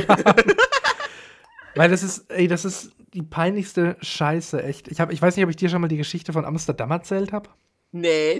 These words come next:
Speaker 2: nee, hast du nicht.
Speaker 1: Mit dem Smokey, Alter, es gibt so eine, ähm, es gibt so einen Coffeeshop, das ist eine to-, totale Touristenfalle.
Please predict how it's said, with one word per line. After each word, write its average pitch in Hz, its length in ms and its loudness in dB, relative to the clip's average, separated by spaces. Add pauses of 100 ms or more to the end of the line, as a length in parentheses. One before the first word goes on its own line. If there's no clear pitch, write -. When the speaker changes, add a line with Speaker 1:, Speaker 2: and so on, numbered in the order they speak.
Speaker 2:
nee, 127 200 -6
hast 190 220 -12
du 180 60 -12
nicht. - 380 -12 (120)
Speaker 1:
Mit 151 140 0
dem 147 120 2
Smokey, 180 720 2 (100)
Alter, 151 500 2
es 151 140 -4
gibt 190 160 -2
so 196 80 6
eine, 170 440 6
ähm, 151 240 4
es 143 140 -8
gibt 180 160 -2
so 165 80 0
einen 143 80 0
Coffeeshop, 180 460 -2
das 151 100 -4
ist 147 80 -4
eine 151 140 4
to-, 143 200 2
totale 147 440 2
Touristenfalle. 120 640 -2